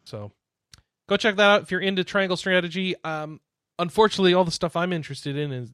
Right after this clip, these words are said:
you know, like, how does this play? It doesn't answer. And I know that there's a demo I could just play, or at least there was, but that's no fun either.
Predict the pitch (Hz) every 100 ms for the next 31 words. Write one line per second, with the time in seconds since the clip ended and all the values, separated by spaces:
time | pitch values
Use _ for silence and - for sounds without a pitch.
0 | - 127 101 101 98 - 285 269 294 -
1 | 294 254 202 165 139 139 147 139 135 131
2 | 139 127 _ _ _ 147 135 135 131 -
3 | 135 131 135 131 131 135 127 117 117 131
4 | 139 139 147 143 143 - 143 143 - 123
5 | - 113 104 113 143 - _ _ _ _
6 | _ - 117 131 - 120 - 98 92 113